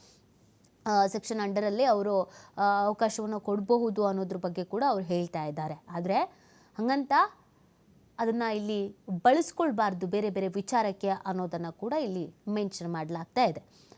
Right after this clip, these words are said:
ವೈದ್ಯರ ಸೂಚನೆಯಂತೆ ಬೇಕಾದ್ರೆ ಡಯಟ್ಗೆಲ್ಲ ಅವಕಾಶ ಇದೆ. ಒಂದು ವಾರದ ಮಟ್ಟಿಗೆ ಹುಷಾರಿಲ್ಲ ಅಂತ ಬೇಕಾದ್ರೆ ಮನೆದು ಅವಕಾಶಕ್ಕೆ ಮಾಡ್ಕೊಳ್ಬೋದು. ಅದನ್ನ ಬಿಟ್ಟು ತಿಂಗ್ಳುಗಟ್ಲೆ ಕೊಡಿ ಅಥವಾ ನಾನು ಎಷ್ಟು ದಿನ ಜೈಲಲ್ಲಿ ಇರ್ತೀನೋ ಅಷ್ಟೂ ದಿನ ನನಗೆ ಬೇಕು, ಈ ಥರದಕ್ಕೆಲ್ಲ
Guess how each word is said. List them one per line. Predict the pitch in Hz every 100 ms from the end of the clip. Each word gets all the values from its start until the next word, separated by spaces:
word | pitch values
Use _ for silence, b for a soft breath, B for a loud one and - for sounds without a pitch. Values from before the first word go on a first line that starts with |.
| b
ವೈದ್ಯರ | 233 226 214 214
ಸೂಚನೆಯಂತೆ | 208 220 190 196 190 190
ಬೇಕಾದ್ರೆ | 185 175 196 240
ಡಯಟ್ಗೆಲ್ಲ | 196 185 180 180 185
ಅವಕಾಶ | 202 170 180 175 180
ಇದೆ. | 165 170 208 - - _ -
ಒಂದು | 226 233
ವಾರದ | 226 226 220
ಮಟ್ಟಿಗೆ | 208 208 202
ಹುಷಾರಿಲ್ಲ | 185 226 202 190
ಅಂತ | 180 180 190
ಬೇಕಾದ್ರೆ | 180 175 208 202
ಮನೆದು | 175 180 180
ಅವಕಾಶಕ್ಕೆ | 170 - 175 - 185 -
ಮಾಡ್ಕೊಳ್ಬೋದು. | 170 165 170 160 165 165 185 220 B B B
ಅದನ್ನ | 208 233 226
ಬಿಟ್ಟು | 220 - 208 196
ತಿಂಗ್ಳುಗಟ್ಲೆ | 196 240 254 262 233 220 - 220
ಕೊಡಿ | 208 214 202 202 196 190 b b - _ _ _ _ _ -
ಅಥವಾ | 202 208 202 190 - B B
ನಾನು | 208
ಎಷ್ಟು | 214 220 226
ದಿನ | 247 254
ಜೈಲಲ್ಲಿ | 214 226 226 220
ಇರ್ತೀನೋ | 208 220
ಅಷ್ಟೂ | 208 185 - 262
ದಿನ | 247 254 233
ನನಗೆ | 220 208 190
ಬೇಕು, | 196 196 190 190 190
ಈ | -
ಥರದಕ್ಕೆಲ್ಲ | 214 208 185 170 - 180